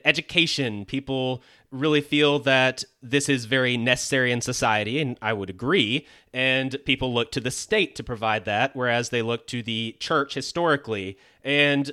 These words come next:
another thing you mentioned was the blessings, and you had to get a blessing to get married, and you got a blessing at different times in your lives for different events and different things that were going on and things you wanted to do, and that was something that you got from the church.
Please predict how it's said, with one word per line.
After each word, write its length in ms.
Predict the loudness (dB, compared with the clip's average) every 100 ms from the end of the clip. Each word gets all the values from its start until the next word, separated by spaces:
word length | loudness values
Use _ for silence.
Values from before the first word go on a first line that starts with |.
| -2
another 340 | 2 2 2
thing 180 | 0 0
you 80 | 2
mentioned 440 | 2 0 0 0
was 260 | 0 -2 -2
the 180 | -6
blessings, 720 | -4 2 2 2 -4 -6 -8
and 120 | -6 -4
you 80 |
had 140 | 0 0
to 80 | 0
get 100 | -4
a 40 |
blessing 540 | -2 -2 -2 -2 -4
to 140 | -4 -6
get 240 | -4 -4
married, 560 | 0 2 4 2 -2 -6
and 400 | -4 -2 -2 -4 -10 -16
you 140 | -8 -4
got 160 | -2
a 40 | -2
blessing 520 | 0 0 0 0 -2
at 80 | -2
different 280 | -4 -6 -4
times 340 | 0 0 -2
in 80 | -4
your 100 | -2
lives 360 | 2 4 2
for 120 | -2 -6
different 280 | -6 -6
events 380 | -4 0 0 0
and 60 | -6
different 280 | -8 -8 0
things 260 | 2 2
that 100 | 0
were 120 | -2
going 280 | 0 0 0
on 220 | 0 0
and 120 | -2 -4
things 220 | -4 -4
you 60 |
wanted 300 | -4 -4 -4
to 80 | -8
do, 500 | -6 0 2 2 -2 -6 -18 -8
and 180 | -2
that 140 | 0 -2
was 100 | -2
something 300 | -4 -2 -4
that 120 | -4
you 60 | -2
got 220 | -2 -2
from 140 | -4
the 80 | -6
church. 520 | 2 4 6 4 -2